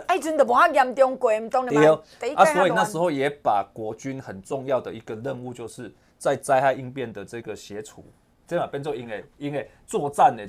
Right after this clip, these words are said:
Speaker 2: 重要的那个。
Speaker 1: 你，你想嘛，八八
Speaker 2: 啊，所以我要讲的就是讲，
Speaker 1: 风灾
Speaker 2: 你要讲行到即马过十多年啊，
Speaker 1: 嗯。
Speaker 2: 这一些请求支援的，是你自己搞不清楚状况。
Speaker 1: 是你国军
Speaker 2: 国军
Speaker 1: 家己搞不清楚状况。
Speaker 2: 国军是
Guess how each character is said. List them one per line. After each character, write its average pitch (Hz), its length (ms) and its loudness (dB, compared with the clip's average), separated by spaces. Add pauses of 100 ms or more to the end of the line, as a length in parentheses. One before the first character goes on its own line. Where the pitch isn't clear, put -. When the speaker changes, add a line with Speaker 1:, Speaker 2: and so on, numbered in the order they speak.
(120)
Speaker 2:
重 143 240 -6
要 139 180 2
的 - 80 -4
那 - 60 -6
个。 131 60 -6
Speaker 1:
你， 403 80 -2
你 403 40 0
想 302 200 -6
嘛， 269 200 0 (200)
八 359 160 2
八 359 180 2
Speaker 2:
啊， 277 100 10
所 214 140 4
以 202 40 4
我 185 120 4
要 247 100 8
讲 247 200 8
的 170 80 0
就 139 40 -2
是 127 120 -6
讲， 131 160 2
Speaker 1:
风 160 180 -12
灾 220 120 -2
Speaker 2:
你 196 60 -4
要 220 140 2 (160)
讲 151 340 -4
行 131 200 -6
到 175 80 4
即 180 120 -4
马 196 140 -2
过 202 180 -2
十 135 160 -4
多 110 200 -4
年 104 340 -10
啊， 107 140 -8
Speaker 1:
嗯。 208 260 -14 (100)
Speaker 2:
这 196 200 0
一 190 80 2
些 190 180 -2
请 123 260 -8
求 120 200 -6
支 156 280 -10
援 107 220 -6
的， 92 180 -8 (380)
是 - 240 -6
你 127 260 -6 (520)
自 - 160 -8
己 143 120 -8
搞 104 140 -8
不 127 160 -8
清 143 100 -8
楚 110 60 -12
状 117 180 -6
况。 110 220 -2 (180)
Speaker 1:
是 - 140 -10
你 320 140 -8
国 170 180 8 (140)
军 226 60 2
Speaker 2:
国 254 120 6
军 226 80 -2
Speaker 1:
家 233 100 0
己 214 100 -4
搞 214 140 0
不 247 120 -8
清 247 140 -10
楚 196 40 -18
状 208 180 -10
况。 135 140 -4
Speaker 2:
国 156 160 4
军 175 320 -4
是 175 320 -8